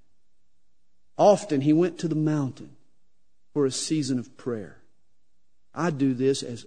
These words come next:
often as I can. I have come to the conclusion that this is a necessity for my spiritual welfare. On occasion, to get away, to get into a quiet place,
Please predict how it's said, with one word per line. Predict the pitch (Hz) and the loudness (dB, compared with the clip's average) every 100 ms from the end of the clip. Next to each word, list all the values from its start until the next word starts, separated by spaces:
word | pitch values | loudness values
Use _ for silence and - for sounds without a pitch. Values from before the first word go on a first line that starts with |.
| - | -8
often | 139 139 143 127 | -8 -6 -8 -6
as | 127 | -6
I | 120 113 | -10 -14
can. | - 123 113 104 - - - - - - - - - - - | -14 -14 -12 -16 -20 -20 -20 -20 -20 -20 -20 -20 -20 -20 -8
I | 151 190 | 0 2
have | 190 151 - | 2 0 2
come | 175 175 | 4 4
to | 147 | 2
the | 143 | 0
conclusion | - 135 - 165 165 147 143 | 2 0 2 2 2 4 4
that | 127 - | 2 -2
this | 165 - | -4 -4
is | 147 127 | -8 -6
a | 120 | -4
necessity | 110 - - 127 117 - - - | -6 -8 -8 -8 -8 -10 -14 -18
for | - 123 | -12 -8
my | 120 120 | -6 -6
spiritual | 120 - 123 120 - 113 | -8 -10 -8 -8 -8 -10
welfare. | 110 104 120 - - - - - - - - - - - - - - - - 160 | -10 -14 -18 -20 -20 -20 -20 -20 -20 -20 -20 -20 -20 -20 -20 -20 -20 -20 -2 4
On | 185 | 4
occasion, | 180 - 190 147 131 98 - - - - - - - - | 2 0 2 2 0 -6 -10 -20 -20 -20 -20 -20 -20 -14
to | - | -12
get | 123 185 | 2 4
away, | 185 156 147 117 104 - - - - - - - | 4 4 2 -2 -10 -20 -20 -20 -20 -20 -20 -12
to | 147 | -2
get | 185 196 | 2 2
into | 185 190 | 2 0
a | 165 | 0
quiet | - 180 160 139 117 | -2 -2 0 -2 -4
place, | - 117 107 - - - | -10 -14 -14 -16 -16 -16